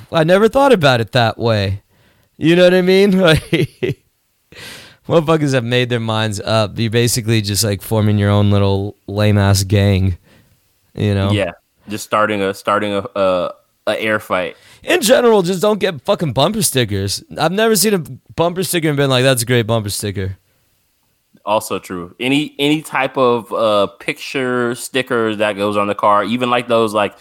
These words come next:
Speaker 2: "Kids in this bitch" fucking,
Speaker 1: Yeah.
Speaker 2: or, like, shit like that. I don't
Speaker 1: None
Speaker 2: wanna,
Speaker 1: of
Speaker 2: I don't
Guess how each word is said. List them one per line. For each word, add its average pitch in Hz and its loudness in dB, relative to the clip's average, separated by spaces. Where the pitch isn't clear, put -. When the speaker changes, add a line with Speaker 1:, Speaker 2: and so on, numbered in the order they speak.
Speaker 2:
"Kids 135 -2
in 117 -2
this 117 -4
bitch" 113 -2
fucking, 113 0
Speaker 1:
Yeah. 127 2
Speaker 2:
or, 110 2
like, 107 -2
shit 123 -8
like 113 -6
that. 120 -2
I 123 -2
don't 160 2
Speaker 1:
None 175 2
Speaker 2:
wanna, 185 0
Speaker 1:
of 156 -2
Speaker 2:
I - -4
don't - 0